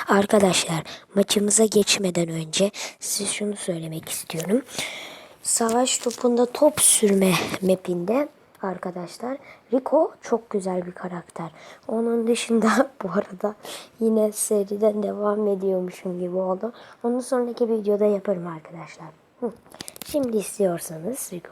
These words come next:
maçına geçelim. Şöyle savaş günlüğünden. Arkadaşlar maçımız bu. Yıldız oyuncuydum bu maçta.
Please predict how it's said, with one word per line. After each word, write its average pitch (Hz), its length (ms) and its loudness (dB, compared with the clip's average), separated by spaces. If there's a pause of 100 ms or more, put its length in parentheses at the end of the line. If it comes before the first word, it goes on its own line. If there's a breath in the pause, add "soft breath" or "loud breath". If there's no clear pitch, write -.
maçına 160 280 -14 (160)
geçelim. - 300 -14 (920)
Şöyle 170 180 -12
savaş 170 380 -10
günlüğünden. 165 540 -14 (760 loud breath)
Arkadaşlar 196 720 0
maçımız 208 540 2
bu. 196 140 0
Yıldız 196 440 0
oyuncuydum 170 680 -4
bu 165 60 -8
maçta. 170 480 -8